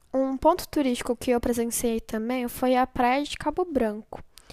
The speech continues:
Se você for abrir o Google, ela é a segunda mais bem avaliada de lá. Bom, a Praia Cabo Branco é uma praia urbana brasileira de João Pessoa,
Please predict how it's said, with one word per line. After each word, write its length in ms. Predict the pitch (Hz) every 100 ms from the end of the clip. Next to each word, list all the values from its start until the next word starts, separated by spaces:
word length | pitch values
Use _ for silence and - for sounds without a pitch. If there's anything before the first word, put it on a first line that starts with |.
| - - - - -
Se 200 | - 277
você 280 | 269 277
for 180 | 269 -
abrir 320 | 302 277 269 254
o 120 | 233
Google, 560 | 214 262 269 233 233
ela 240 | - 240 233
é 60 |
a 80 | 233
segunda 520 | - 240 220 269 320
mais 200 | 311 302
bem 240 | 285 277 277
avaliada 640 | 269 269 277 269 240 247
de 140 | 247 277
lá. 140 | - - - _ - - -
Bom, 220 | 214 - - - - -
a 140 | 247
Praia 440 | - _ 330 381 427
Cabo 320 | - 220 220
Branco 640 | 220 220 214 208 - 214 - - -
é 100 | 247
uma 140 | 262
praia 300 | - 262 254
urbana 480 | 339 294 233 233 233
brasileira 640 | 233 240 262 285 220 226
de 160 | 233 233
João 200 | 233 247
Pessoa, 540 | - 359 - 202 202